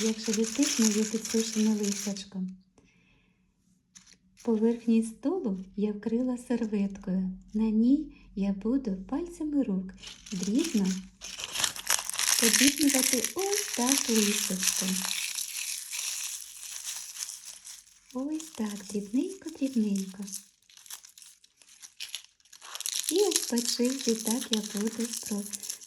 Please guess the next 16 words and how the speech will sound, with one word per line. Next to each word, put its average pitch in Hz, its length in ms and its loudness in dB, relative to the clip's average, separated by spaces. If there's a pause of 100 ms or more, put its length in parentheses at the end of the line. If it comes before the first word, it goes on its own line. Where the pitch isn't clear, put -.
проробляти 208 720 -2
з 214 120 -6 (100)
кожним 214 680 -4 (120)
листочком. 185 800 -4 (640)
Малятка, 208 640 -2 (260)
якщо 285 500 -4
у 285 60 -4
вас 196 260 0 (240)
не 226 240 4
таке 277 420 -2
ламке 196 400 0
листя, 220 520 0
як 196 320 -2
у 190 80 0
мене, 208 420 4 (640)
його 233 580 2